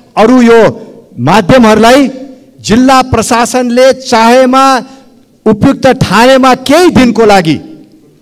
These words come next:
समस्या समाधान र रोक्नको लागि निषेध गर्ने पनि हामीले व्यवस्था र अधिकार मिलाउन राम्रो होला। नत्र अर्का देशको लडाइँ हाम्रो देशको समस्या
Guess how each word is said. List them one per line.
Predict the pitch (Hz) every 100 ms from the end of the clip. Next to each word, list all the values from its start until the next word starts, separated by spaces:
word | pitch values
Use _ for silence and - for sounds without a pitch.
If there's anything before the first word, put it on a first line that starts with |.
| _ _ _ _ _ _ _ _ _
समस्या | - - 214 269 - 254 262
समाधान | - 220 233 240 240 254
र | 240
रोक्नको | 226 233 226 247 233
लागि | 214 202 190 208 180 - - - - _ _ _ _ _ 143
निषेध | 180 208 262 269 196
गर्ने | 208 208 208
पनि | 202 208
हामीले | 165 180 196 190 139 - - -
व्यवस्था | 123 202 262 254 285 254
र |
अधिकार | 240 214 208 214 220 220
मिलाउन | 190 196 196 185 185 143 - - -
राम्रो | 131 165 226 240 226
होला। | 226 240 247 - - - _ _ _ _ _ _ _ 123
नत्र | 180 214 247
अर्का | 208 226 226 254
देशको | 233 240 240 240
लडाइँ | 226 240 269 302 311 - - -
हाम्रो | - 190 247 247
देशको | 214 226 226 226
समस्या | 196 214 208 220 208